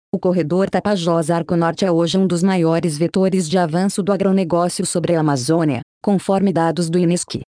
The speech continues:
Outro ponto de contestação são as negociações climáticas internacionais, que, segundo os Munduruku, tratam as florestas nativas como meros ativos financeiros.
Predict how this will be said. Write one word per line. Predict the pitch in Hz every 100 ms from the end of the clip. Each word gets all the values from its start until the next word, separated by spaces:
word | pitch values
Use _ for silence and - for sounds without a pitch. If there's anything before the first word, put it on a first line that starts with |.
| _ _ -
Outro | 185 175 165
ponto | - 202 220 190
de | 165
contestação | 160 208 214 208 165 156 - 175
são | - 190
as | 190 180
negociações | 185 175 175 170 160 190 185 -
climáticas | 170 160 170 180 202 190 160
internacionais, | 196 196 185 185 - 208 180 160 143 - _ -
que, | 196 - -
segundo | - 196 160 208 202
os | 180
Munduruku, | 180 180 170 160 - 135 - -
tratam | 190 180 185
as | 180 -
florestas | 196 190 185 190 196 185
nativas | 180 151 196 180 180
como | - 196 190
meros | 180 185 190
ativos | 175 160 - 247 233 220
financeiros. | 220 214 220 - 143 113 98